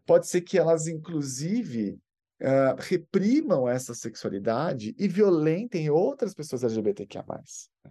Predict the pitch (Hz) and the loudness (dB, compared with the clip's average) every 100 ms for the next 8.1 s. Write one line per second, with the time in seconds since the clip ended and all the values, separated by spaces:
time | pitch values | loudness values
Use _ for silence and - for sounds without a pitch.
0 | _ _ _ _ _ _ _ _ - 127 | _ _ _ _ _ _ _ _ -4 2
1 | 135 135 131 127 127 123 120 113 107 95 | 4 6 4 4 4 2 0 -4 -4 -8
2 | 104 120 101 87 - - 90 - - 107 | 0 2 2 0 -4 -14 -18 -12 -6 -2
3 | 104 110 - 101 139 143 139 131 131 107 | -2 -2 -4 -6 -2 -2 0 -2 0 -2
4 | 113 - _ 127 117 113 117 156 156 156 | -2 -6 _ -4 0 0 0 -4 -4 -4
5 | 135 123 113 113 110 117 - 143 131 135 | 0 0 2 0 0 -4 -4 -6 -4 -4
6 | 131 147 - 165 120 117 123 - 123 120 | -4 -6 -4 0 2 2 -2 -6 -6 -4
7 | - 123 120 117 117 113 113 113 120 92 | 0 0 2 0 2 0 0 0 0 -2
8 | - | -4